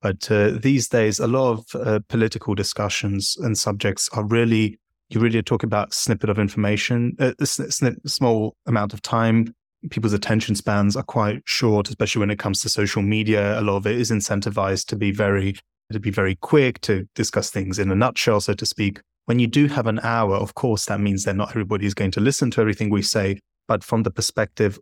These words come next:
of our guests, and that's also something we always have guests on our podcasts,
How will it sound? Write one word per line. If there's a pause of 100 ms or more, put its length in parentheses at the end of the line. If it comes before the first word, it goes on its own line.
of
our
guests,
and
that's
also
something
we
always
have
guests
on
our
podcasts,